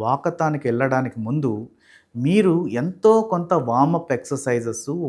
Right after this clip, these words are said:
వార్మప్ చేయటం అనేది చాలా ఇంపార్టెంట్ అండి. వార్మప్ అంటే ఏంటంటే, దాని ముందు మీరు వాకథాన్ చేయమని కాదు, ఎంతో కొంత స్టార్టింగ్ ఎక్సర్‌సైజెస్, అంటే స్ట్రెచెస్ కావచ్చు, కొంత మజిల్స్ మీద పడే లోడ్ కావచ్చు, ఇలాంటివన్నిటినీ కొంత ముందే మీరు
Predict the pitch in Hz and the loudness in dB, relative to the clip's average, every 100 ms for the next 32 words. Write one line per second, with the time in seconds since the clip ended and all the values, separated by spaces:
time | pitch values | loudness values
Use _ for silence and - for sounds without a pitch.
0 | 117 123 147 143 - 127 120 113 110 170 | -2 0 0 -2 -2 -4 -2 -4 -4 -4
1 | 226 143 127 123 113 123 120 120 95 95 | 2 4 6 4 2 0 0 -2 -8 -12
2 | - _ _ _ - 113 165 196 185 160 | -16 _ _ _ 0 4 4 4 2 2
3 | 147 143 139 139 160 127 143 - - - | 2 4 2 4 6 4 0 -6 -20 -20
4 | - - 127 139 139 185 190 165 175 160 | -20 2 4 6 6 4 4 4 6 6
5 | 160 180 165 156 156 143 120 104 277 - | 4 2 4 4 4 4 4 4 -2 -6
6 | _ _ _ _ _ - 208 233 311 226 | _ _ _ _ _ -2 0 2 2 2
7 | 208 190 160 165 170 147 123 123 113 104 | 0 0 6 6 6 2 2 0 -2 -2
8 | - - - 120 156 147 147 - 123 120 | -4 -12 -12 2 4 4 0 -2 -2 2
9 | 190 180 175 165 165 - 415 - _ _ | 2 2 4 4 4 0 -4 -4 _ _
10 | _ _ 190 220 208 160 151 196 135 131 | _ _ 0 4 6 6 6 0 0 4
11 | 196 220 202 180 165 151 120 127 165 160 | 4 2 0 2 4 4 6 4 4 4
12 | 151 147 147 247 - _ _ _ 151 175 | 2 2 -2 -6 -8 _ _ _ 4 6
13 | 175 143 147 202 202 214 214 160 160 156 | 4 2 2 0 0 0 0 0 0 0
14 | 120 156 202 247 214 | 2 4 8 8 8